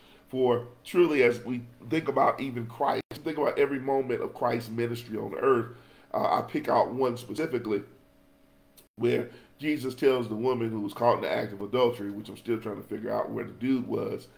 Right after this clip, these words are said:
in the midst of all that. But, um, when he tells the people, he says, "Those without sin cast the first stone."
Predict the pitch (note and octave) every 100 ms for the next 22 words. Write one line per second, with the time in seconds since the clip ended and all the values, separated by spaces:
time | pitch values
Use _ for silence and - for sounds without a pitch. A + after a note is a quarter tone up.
0 | _ _ _ _ A2 A2 A#2 A#2 A#2 A2
1 | A2 - - G#3 - - _ - B2+ A#2
2 | - - - _ _ _ - - G2 F#2+
3 | F#2+ _ _ _ _ _ _ _ _ _
4 | _ _ _ _ _ _ _ - B2+ B2+
5 | A#2+ - D3 D3+ C#3+ A#2 - D#3+ - G#2
6 | G#2 A#2+ A#2+ A#2 A#2 A#2+ C3+ C3 A#2 G2
7 | A#2+ B2 - D3 D3+ B2 A#2 G#2+ A#2+ -
8 | A2 - - D#3+ D#3 A#2+